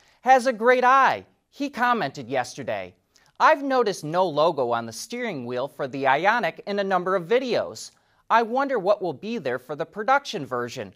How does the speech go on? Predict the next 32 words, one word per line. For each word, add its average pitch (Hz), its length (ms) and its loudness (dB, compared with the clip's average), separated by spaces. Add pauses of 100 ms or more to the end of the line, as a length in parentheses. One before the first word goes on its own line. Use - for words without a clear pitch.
(300)
Will 214 260 6
it 220 120 -2
really 214 300 -2
be 202 120 -6
blank, 214 460 -4 (320)
or 214 160 0
perhaps 190 680 -2 (260)
an 165 220 -4
as 202 300 4
of 131 140 -4
yet 190 300 2
unreleased 147 560 -4
logo 151 560 2 (140)
specific - 800 -4
to 202 80 -4
the 214 100 -4
sub-brand?" 160 800 0 (460)
So 320 220 0
we 302 240 -4
reached 233 340 -6
out 202 220 4
to - 60 -20
Hyundai 180 400 -2
for 190 160 -4
an 196 80 -4
answer, 240 540 -6 (240)
and 240 160 -2
the 202 160 -2
answer 185 340 -2
is 262 440 0 (520)
no 135 260 0
logo. 160 640 4